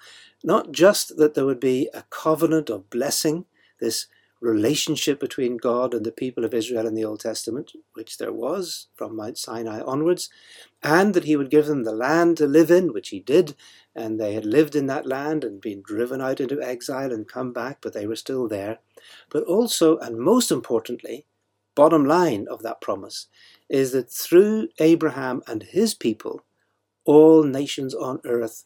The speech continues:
would come into God's blessing. And that, that promise there to Abraham,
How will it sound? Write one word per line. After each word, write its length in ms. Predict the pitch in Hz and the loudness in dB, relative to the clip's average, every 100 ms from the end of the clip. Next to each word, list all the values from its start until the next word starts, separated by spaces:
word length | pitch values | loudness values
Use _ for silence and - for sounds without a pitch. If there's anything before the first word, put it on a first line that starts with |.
| _ _ - | _ _ -4
would 200 | 117 - | -4 -4
come 300 | 127 113 110 | -6 -4 -4
into 280 | 117 110 | -6 -6
God's 320 | 104 107 104 - | -6 -6 -8 -10
blessing. 420 | 104 90 - - _ - _ - 147 | -8 -8 -8 -12 _ -20 _ -12 -6
And 120 | 139 | 2
that, 260 | 208 240 - _ _ _ _ | 2 2 -6 _ _ _ _
that 260 | 190 - - | -6 -4 -6
promise 500 | - 202 190 120 - | 6 8 8 2 0
there 200 | 135 127 | 0 2
to 160 | - | 0
Abraham, 540 | 135 127 117 120 113 | 0 -2 -4 -4 -4